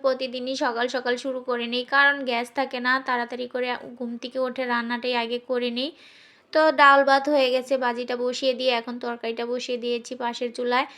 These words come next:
তো গ্যাসের পরিমাণটাও কমে গেছে, আমার তরকারিটা রান্নাটা তেমন তাড়াতাড়ি হচ্ছে না, একটু ধীরে ধীরে হবে দেখা যাচ্ছে। এটা কিন্তু কোরাল মাছ, তো এটা আমি টমেটো দিয়ে আর মটরশুঁটি দিয়ে রান্না করব।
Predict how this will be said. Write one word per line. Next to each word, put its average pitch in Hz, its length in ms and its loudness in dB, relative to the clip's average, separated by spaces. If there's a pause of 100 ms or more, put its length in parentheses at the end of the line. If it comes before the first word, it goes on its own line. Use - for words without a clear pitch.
(240)
তো - 120 0
গ্যাসের 247 340 0
পরিমাণটাও 247 600 -2
কমে 247 280 -2
গেছে, 247 320 -2
আমার 233 260 0
তরকারিটা 233 520 -2
রান্নাটা 233 460 -4
তেমন 226 300 -8
তাড়াতাড়ি 233 400 2
হচ্ছে 254 280 -2
না, 233 120 -4
একটু 226 220 -8
ধীরে 226 280 -4
ধীরে 233 200 -4
হবে 233 280 -4
দেখা 220 320 -4
যাচ্ছে। 226 360 -2 (2250)
এটা 294 220 2
কিন্তু 302 280 -2
কোরাল 269 420 6
মাছ, 269 220 0 (180)
তো 262 160 4
এটা 226 220 0
আমি 233 180 -4
টমেটো 233 420 -2
দিয়ে 240 300 2
আর 220 160 2 (600)
মটরশুঁটি 240 560 -2
দিয়ে 233 160 2
রান্না 214 300 -2
করব। 220 240 -4